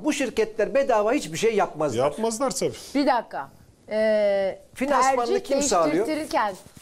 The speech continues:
Speaker 3: neye uğraşıyor, neyi tercih
Speaker 2: Ya
Speaker 3: etmesine
Speaker 2: şu var
Speaker 3: uğraşıyor?
Speaker 2: bak, her yaş grubuna ayrı özel sorular var.
Speaker 3: Hı.
Speaker 2: Tamam mı? Senin bir ilk görüşmede röntgenini çekiyorlar. On gün sonra ikinci görüşme için o adreslere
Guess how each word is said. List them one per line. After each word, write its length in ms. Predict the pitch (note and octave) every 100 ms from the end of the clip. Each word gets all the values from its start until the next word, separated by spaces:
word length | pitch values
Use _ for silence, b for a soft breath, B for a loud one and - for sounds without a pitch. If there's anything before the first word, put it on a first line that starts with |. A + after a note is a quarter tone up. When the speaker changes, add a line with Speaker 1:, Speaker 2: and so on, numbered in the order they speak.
| G3+
Speaker 3:
neye 480 | A3 C#4 F4 F#4
uğraşıyor, 680 | D4 B3 G#3 G3+ - G#3 B3+
neyi 260 | C#4 D4 D4+
tercih 320 | D4+ A3+ F#3+
Speaker 2:
Ya 60 | G3
Speaker 3:
etmesine 220 | F#3 F#3+ F#3
Speaker 2:
şu 200 | - D#3+
var 140 | C#3
Speaker 3:
uğraşıyor? 360 | F#2 A2+ - A#3+
Speaker 2:
bak, 100 | G4+ -
her 200 | - E3+
yaş 340 | F#3 D3 D#3+ -
grubuna 480 | C#3+ C3+ B2 B2
ayrı 440 | - B2+ B2+ D#3+ -
özel 320 | B2 A2+ D3+
sorular 480 | D#3 C3 A#2+ A#2+ A#2
var. 360 | F#2+ E2 - - -
Speaker 3:
Hı. 40 |
Speaker 2:
Tamam 220 | B2+ G#3+ C3+
mı? 60 | F2
Senin 380 | - D#3 D#3
bir 100 | D#3
ilk 240 | D#3 F3+ -
görüşmede 440 | C#3 C3+ C#3+ F3+ D3
röntgenini 440 | D3 C#3+ C3 F3
çekiyorlar. 500 | F3 B2 C#3+ C3 F#2 - B B B
On 240 | B2+ F#3 A3
gün 120 | D#3+
sonra 340 | A#2+ B2 C3
ikinci 460 | - A#2+ C3+ C3+ F#3
görüşme 360 | D3 B2+ - E3+
için 240 | - A2
o 160 | D3 F3+
adreslere 640 | D3 A#2 A#2 - A#2 F3